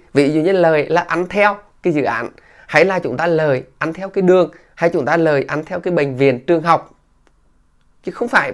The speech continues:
bất cứ một cái bất động sản nào mua cạnh dự án đều có lại anh chị. Có nhiều bất động sản mua cạnh dự án nhưng nó lại không có lại bao nhiêu. Một cái, cái tiếp theo mà chúng ta cần phải lưu ý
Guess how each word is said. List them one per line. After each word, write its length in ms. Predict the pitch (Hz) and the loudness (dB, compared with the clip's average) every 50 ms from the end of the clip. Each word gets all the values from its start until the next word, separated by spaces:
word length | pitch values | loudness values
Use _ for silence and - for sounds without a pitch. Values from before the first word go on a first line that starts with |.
| - - | -10 -4
bất 280 | - - - - - - | -4 -4 -4 -4 -6 -6
cứ 160 | 131 104 104 | -6 -4 -4
một 80 | 135 131 | -4 -4
cái 60 | 170 | -2
bất 160 | 165 180 180 180 | -2 -2 -2 -2
động 140 | 160 139 | -4 -4
sản 240 | 135 147 117 - 104 | -4 -6 -8 -6 -4
nào 120 | 131 151 156 | -4 -4 -2
mua 180 | 151 151 151 | -2 -4 -2
cạnh 280 | 151 156 156 160 143 110 | -2 -2 -2 -2 -2 -2
dự 80 | 123 | -2
án 360 | 120 - 113 95 - - 185 202 | -2 -4 -6 -10 -6 -2 4 6
đều 260 | 180 180 165 - - - | 6 6 6 2 -2 -8
có 140 | - - - | -12 -8 -6
lại 300 | 117 120 120 110 - - | -4 -2 -2 -4 -4 -6
anh 120 | - 143 147 | -8 -8 -6
chị. 140 | 147 123 120 - - - _ _ _ _ _ _ _ _ _ _ _ _ - | -6 -8 -10 -10 -18 -20 _ _ _ _ _ _ _ _ _ _ _ _ -4
Có 120 | - 123 123 | -2 0 2
nhiều 180 | 147 170 180 | 4 4 4
bất 120 | 165 170 - | 4 2 0
động 100 | 175 147 | 0 -4
sản 260 | - 139 - 101 117 | -6 -8 -8 -4 -4
mua 100 | 139 165 | -4 0
cạnh 200 | 160 151 135 123 | 0 -2 -2 0
dự 100 | 123 123 | -2 -2
án 180 | - - - - _ _ _ _ _ _ - | -2 -4 -12 -14 _ _ _ _ _ _ -2
nhưng 220 | 151 165 185 196 | 0 0 0 0
nó 180 | 175 - - 113 | -2 -4 -4 -4
lại 260 | 120 123 120 120 - - - | -4 -4 -4 -6 -10 -16 -16
không 200 | - - 160 170 | -8 -6 -6 -4
có 120 | - 156 | -4 -4
lại 220 | 135 131 113 - - | -4 -4 -6 -8 -4
bao 160 | 113 127 151 | -2 -2 2
nhiêu. 160 | 165 190 180 - - - _ _ _ _ _ _ _ _ - | 4 2 2 2 -2 -20 _ _ _ _ _ _ _ _ -4
Một 80 | - 175 | -4 0
cái, 100 | 175 202 | 0 0
cái 140 | - 170 135 | 0 0 -2
tiếp 160 | 123 147 143 139 | 0 -2 -2 -2
theo 160 | - 160 160 | 0 -2 -2
mà 80 | 180 196 | 0 -2
chúng 140 | 165 139 131 | -4 -2 -2
ta 80 | 160 | -2
cần 240 | - - 196 185 175 | -2 0 -2 -2 -2
phải 120 | - 165 156 | -2 -2 -2
lưu 180 | 147 165 190 | 0 0 0
ý 260 | 185 - 135 101 104 | 0 -2 -2 -2 -4